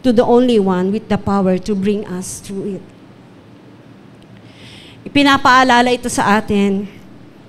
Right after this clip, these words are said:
Ang kagustuhan po ng Panginoon ay tanggapin ang ating mga pasanin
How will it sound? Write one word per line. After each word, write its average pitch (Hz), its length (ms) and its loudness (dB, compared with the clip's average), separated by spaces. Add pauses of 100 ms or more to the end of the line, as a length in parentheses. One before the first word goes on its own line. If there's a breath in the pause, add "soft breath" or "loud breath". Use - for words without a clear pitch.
(1700 loud breath)
Ang 233 160 -2
kagustuhan 262 640 4
po 226 160 4
ng 220 160 2
Panginoon 196 960 0
ay 214 80 0
tanggapin 208 720 0
ang 202 160 -6
ating 208 240 -2
mga 208 240 -2
pasanin 180 640 -4